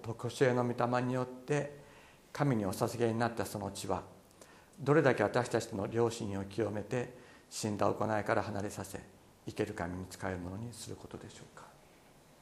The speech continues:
イエス様の血を振りかけられた時に、私たち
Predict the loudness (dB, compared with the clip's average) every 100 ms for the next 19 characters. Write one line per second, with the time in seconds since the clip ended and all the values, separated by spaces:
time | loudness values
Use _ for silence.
0 | -20 -20 -20 -20 -20 -20 -14 -2 0 0
1 | -4 -4 -6 -6 -6 -6 -6 -4 -4 -2
2 | -2 -4 -6 -8 -8 -8 -8 -14 -20 -20
3 | -20 -20 -20 -10 -2 0 0 -2 -4 -12